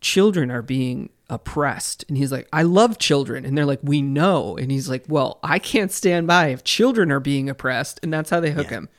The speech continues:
Speaker 2: Yeah, they ask him, "Join our thing." And he's like, "No,
Speaker 1: Nah.
Speaker 2: I like hanging here and, and splitting logs and playing with the kids." And they're like, "Women and children." And he goes like, "Well, if it's women and children, I have to go."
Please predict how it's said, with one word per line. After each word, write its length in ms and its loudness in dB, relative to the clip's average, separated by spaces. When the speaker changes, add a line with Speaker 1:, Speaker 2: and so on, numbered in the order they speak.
Speaker 2:
Yeah, 220 2
they 160 0
ask 260 -2
him, 120 -6
"Join 260 -4
our 240 -12
thing." 240 -6
And 80 -12
he's 160 -10
like, 160 -12
"No, 140 -2
Speaker 1:
Nah. 60 2
Speaker 2:
I 120 2
like 180 -4
hanging 300 -4
here 180 -8
and, 160 -10
and 160 -14
splitting 380 -8
logs 280 -8
and 120 -12
playing 240 -10
with 120 -14
the 80 -18
kids." 380 -10
And 100 -14
they're 120 -14
like, 160 -16
"Women 280 -6
and 100 -6
children." 380 -6
And 100 -14
he 60 -16
goes 200 -14
like, 220 -16
"Well, 320 -6
if 140 -16
it's 120 -16
women 220 -8
and 140 -12
children, 320 -14
I 160 -16
have 160 -16
to 80 -18
go." 200 -18